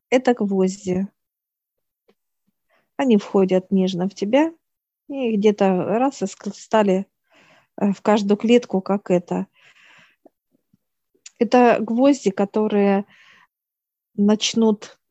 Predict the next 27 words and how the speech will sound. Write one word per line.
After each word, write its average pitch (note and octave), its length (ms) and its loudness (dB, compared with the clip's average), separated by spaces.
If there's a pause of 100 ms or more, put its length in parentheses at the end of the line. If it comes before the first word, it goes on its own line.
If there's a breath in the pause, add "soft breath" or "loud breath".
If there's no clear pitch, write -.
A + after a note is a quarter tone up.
знаешь A#3 360 -4
как, - 440 -10 (1500 soft breath)
э, G#3 160 2
пытаться A3 680 0
тебя, A#3 480 0 (1800)
тебе G#3+ 220 0
сказать, A#3+ 420 -2
что - 180 -6
ты G#3 120 -6
не G#3+ 140 2
строитель, G#3+ 680 0
понятно, F#3+ 560 -4
да? A3+ 280 -6 (2250 soft breath)
Что G#3 100 0
ты, G3+ 360 0
а - 120 -2
где G#3 220 -2
ты, F3+ 100 -4
с - 140 -8
высшими G#3+ 420 2
или F#3+ 140 2
нет, F#3 320 -2
да? A3 160 -4
Вот G3+ 160 -6
эта F#3 160 -4
тема F#3 340 0
будет F#3 420 -8